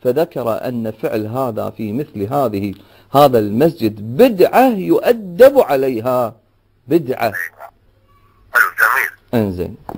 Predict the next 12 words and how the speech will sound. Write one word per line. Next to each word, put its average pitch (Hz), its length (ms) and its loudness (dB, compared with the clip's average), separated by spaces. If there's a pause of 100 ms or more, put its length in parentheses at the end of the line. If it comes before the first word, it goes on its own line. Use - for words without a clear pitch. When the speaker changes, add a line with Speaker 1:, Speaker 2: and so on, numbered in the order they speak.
(460)
Speaker 1:
اسألني 147 420 4
شيخنا 208 340 6
سؤال. 180 420 2 (1000)
Speaker 2:
إيه. - 180 0 (240)
Speaker 1:
هل 262 240 8
الرسول 240 440 6
صلى 175 280 4
الله 156 400 2
عليه 139 360 -2
وآله 123 400 0 (220)
سجد 180 380 6
على، 190 320 2